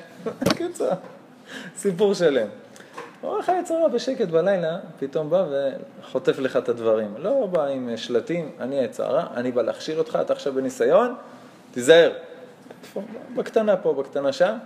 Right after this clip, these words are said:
איך התניא, הוא יתחיל מתאוות של היתר. בן אדם נסחף על תאוות של היתר, הוא כבר ב-, בדרך הנכונה. והנה בראש כל המפסידים, הוא הסכלות ומיעוט הידיעה האמיתית. כי תראה שאין הגאווה מצויה יותר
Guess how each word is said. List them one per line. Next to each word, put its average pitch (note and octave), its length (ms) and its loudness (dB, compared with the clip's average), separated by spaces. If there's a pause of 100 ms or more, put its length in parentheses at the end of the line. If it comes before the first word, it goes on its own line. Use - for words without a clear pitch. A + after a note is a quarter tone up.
(260)
איך - 140 -6
התניא, G#3 340 0
הוא F3+ 80 0
יתחיל F3 300 -2
מתאוות D3 440 0
של B2 140 -6
היתר. G2+ 260 -6 (800)
בן G2 60 -8
אדם G3 180 -2
נסחף E3+ 320 -2
על D#3 60 2
תאוות C#3+ 320 2
של C3+ 120 -6
היתר, B2+ 220 0
הוא D#3+ 140 0
כבר C3 240 -2
ב-, A#2 180 2 (180)
בדרך B2 340 4
הנכונה. G2 340 -8 (2000)
והנה F3 260 4
בראש F#3+ 380 6
כל A3 160 2
המפסידים, D3 580 0 (1500)
הוא E3+ 140 6
הסכלות F#3+ 680 2
ומיעוט F3 420 0
הידיעה C#3+ 340 2
האמיתית. B2+ 480 -4 (580)
כי B2+ 120 0
תראה F#3+ 260 0
שאין G3+ 320 2
הגאווה G3 400 6
מצויה F3 500 4
יותר D#3 440 4